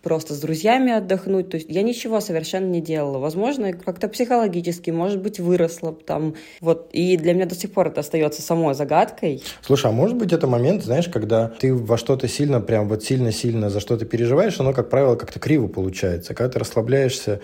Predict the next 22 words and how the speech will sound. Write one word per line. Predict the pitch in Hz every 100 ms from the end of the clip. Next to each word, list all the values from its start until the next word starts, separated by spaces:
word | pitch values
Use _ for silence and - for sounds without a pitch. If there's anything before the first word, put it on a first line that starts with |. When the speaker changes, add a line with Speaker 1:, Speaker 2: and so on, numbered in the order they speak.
| - - -
Speaker 2:
и, | 120
как | 120 117
бы | 110
это | -
сказать, | 120 113 107
не | 131
то |
чтобы | 214 139 117
забиваешь, | 113 117 113 101 90 87 - - -
но, | 123 135 131 131 127 123 123 120 147 147
ну, | 180 185
просто | 180 160 165 131 117 107 120 135 127
это | 143 -
становится, | - 139 131 - 117 110 - - -
ну, | 143 151
такой. | - - 101 87 - - _ 175 131
И | 131 123 123 120
у |
тебя | 127 220
все | 175
начинает | 120 143 143
получаться. | 117 113 101 85 -